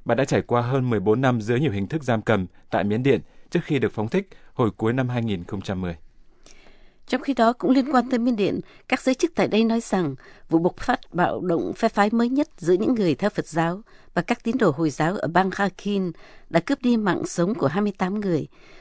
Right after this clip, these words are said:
Speaker 2: giữa lúc một đặc sứ hàng đầu của Liên Hiệp Quốc chấm dứt chuyến đi của ông tới thăm khu vực tranh chấp và nhấn mạnh tầm quan trọng của việc phải xử lý tình hình một cách tế nhị. Các giới chức nói bạo động giữa người sắc tộc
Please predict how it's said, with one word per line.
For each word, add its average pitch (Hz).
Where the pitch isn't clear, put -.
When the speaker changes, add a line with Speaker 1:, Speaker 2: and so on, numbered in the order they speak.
Speaker 2:
giữa 185
lúc 240
một 156
đặc -
sứ 190
hàng 175
đầu 151
của 143
Liên 185
Hiệp 165
Quốc 220
chấm 214
dứt -
chuyến 220
đi 226
của -
ông 190
tới 185
thăm 202
khu -
vực 170
tranh 190
chấp 233
và 175
nhấn 196
mạnh 220
tầm 151
quan 208
trọng 165
của 147
việc 143
phải 147
xử 147
lý 156
tình 156
hình 131
một 120
cách -
tế 180
nhị. 190
Các 233
giới 233
chức 294
nói 196
bạo 156
động 160
giữa 151
người 196
sắc -
tộc 143